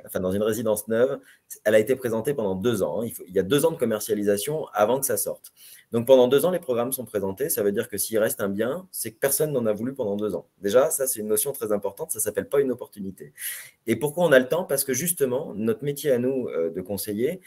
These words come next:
c'est de se dire, on va aller au début des commercialisations. Pourquoi au début des commercialisations ?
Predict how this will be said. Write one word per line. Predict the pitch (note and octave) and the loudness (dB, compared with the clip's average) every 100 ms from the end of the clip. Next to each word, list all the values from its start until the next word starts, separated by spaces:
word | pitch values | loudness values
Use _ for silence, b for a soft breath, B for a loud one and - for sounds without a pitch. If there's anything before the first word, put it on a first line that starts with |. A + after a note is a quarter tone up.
| b b | b b
c'est | - D3 | -4 0
de | D3 | 2
se | C#3 | 2
dire, | B2+ C3+ F3 | 2 -2 -4
on | - A#2+ | 0 8
va | B2+ | 8
aller | D3 | 8
au | D3+ | 2
début | G2+ A2 E3+ F3 | 0 0 -2 -2
des | D#3 C3+ | -4 -2
commercialisations. | A2+ G#2 - A2 G#2 G2 F#2+ - _ - | -4 -4 -4 -6 -4 -6 -6 -12 _ -6
Pourquoi | D3+ G3 | 0 2
au | |
début | C#3 C3 C3+ | 2 0 2
des | A#2+ | 0
commercialisations ? | A2+ G2+ - G2+ G2+ G2 E3 | 0 -2 -4 -4 -2 -2 -4